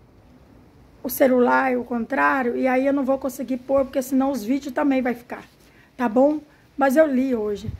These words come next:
Eu quero deixar pra meditação de vocês o Salmo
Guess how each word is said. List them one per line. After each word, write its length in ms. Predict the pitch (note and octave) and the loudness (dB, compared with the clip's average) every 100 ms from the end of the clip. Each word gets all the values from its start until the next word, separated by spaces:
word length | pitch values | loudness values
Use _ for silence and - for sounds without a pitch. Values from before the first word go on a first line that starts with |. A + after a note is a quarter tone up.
| - - | -16 -6
Eu 120 | D4+ | 0
quero 200 | E4+ F#4 | 2 2
deixar 360 | D#4 B3 D4 | 0 0 0
pra 120 | D4+ C#4 | 0 0
meditação 640 | C4 B3 B3 B3 A#3+ C#4 | 0 0 -4 -6 -4 -4
de 80 | C4+ | -2
vocês 520 | A#3 A3 - C#4+ A#3+ | -4 -4 2 2 2
o 100 | B3+ | -2
Salmo 640 | - - C#4+ D4+ C4 G3+ | -2 0 2 2 0 -4